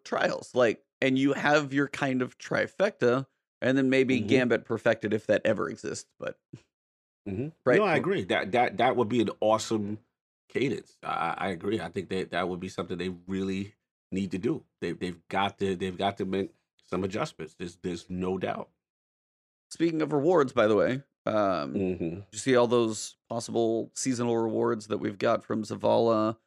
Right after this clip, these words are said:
Speaker 1: we've got from Shaxx, got from Drifter?
Speaker 2: Yeah,
Speaker 1: Oh, I mean,
Speaker 2: uh,
Speaker 1: never mind. We don't have ritual
Speaker 2: don't
Speaker 1: weapons this season. We have to talk about that,
Speaker 2: Yeah,
Speaker 1: man.
Speaker 2: we gotta talk about it, man. Like, look, there's a lot of, there's two controversies going on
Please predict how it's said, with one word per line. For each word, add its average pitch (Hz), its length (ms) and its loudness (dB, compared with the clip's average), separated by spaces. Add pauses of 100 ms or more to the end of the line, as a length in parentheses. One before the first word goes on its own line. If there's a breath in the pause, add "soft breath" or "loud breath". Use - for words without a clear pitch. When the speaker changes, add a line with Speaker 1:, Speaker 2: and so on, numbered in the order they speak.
(260)
Speaker 1:
we've 107 140 -6
got 107 240 2
from 87 480 -4 (340)
Shaxx, 110 640 0 (240)
got 123 160 4
from 110 160 -4
Drifter? 117 480 0 (160)
Speaker 2:
Yeah, 269 840 0
Speaker 1:
Oh, 196 160 10
I 190 100 10
mean, 196 140 8
Speaker 2:
uh, 165 140 8
Speaker 1:
never 196 240 8
mind. 170 300 4
We 160 180 4
don't 165 400 6
have 156 260 0
ritual 175 460 6
Speaker 2:
don't 254 200 12
Speaker 1:
weapons 156 260 6
this 131 360 -2
season. 120 420 0
We 175 160 6
have 175 340 2
to 143 100 -4
talk 160 260 2
about 107 240 2 (100)
that, - 300 2
Speaker 2:
Yeah, 113 240 2
Speaker 1:
man. 113 140 0
Speaker 2:
we 160 80 0
gotta 190 320 0
talk 262 320 2
about 135 280 4
it, 95 100 2
man. 113 200 4
Like, 117 200 2
look, 151 360 0
there's 113 180 0
a 104 60 0
lot 131 220 2
of, 135 120 -6
there's 107 160 0
two 165 140 -4
controversies 113 540 -2
going 90 240 -4
on 87 180 -10